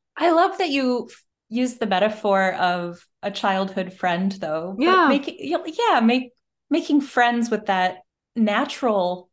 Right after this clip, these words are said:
Speaker 1: cycle in your body, again, can only be beneficial to your overall well-being, in my opinion. I,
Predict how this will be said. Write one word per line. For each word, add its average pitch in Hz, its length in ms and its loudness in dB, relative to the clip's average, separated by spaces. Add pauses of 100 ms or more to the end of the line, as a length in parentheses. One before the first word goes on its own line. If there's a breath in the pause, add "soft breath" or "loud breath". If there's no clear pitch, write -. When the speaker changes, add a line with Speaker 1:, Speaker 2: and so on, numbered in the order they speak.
Speaker 1:
cycle 247 800 0
in 220 180 -4
your 214 140 -2
body, 247 540 -4
again, 208 600 -4
can 226 440 0
only 269 480 2
be 220 180 -2
beneficial 202 840 -4
to 185 480 -4
your 202 320 -4
overall 202 560 0
well-being, 165 760 -6
in 175 220 -6
my 160 160 -6
opinion. 185 600 -4
I, - 260 -12